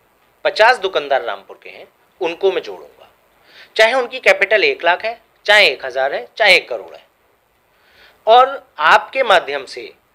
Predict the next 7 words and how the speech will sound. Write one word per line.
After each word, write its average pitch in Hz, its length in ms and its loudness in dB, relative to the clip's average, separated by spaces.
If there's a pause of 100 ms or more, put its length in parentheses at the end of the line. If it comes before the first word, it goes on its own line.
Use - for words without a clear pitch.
(480)
वेबसाइट 226 480 0
के 233 140 -4
माध्यम 131 440 -2
से, 104 320 -14 (120)
ऑनलाइन 202 420 -2
माध्यम 135 460 -2
से 120 280 -10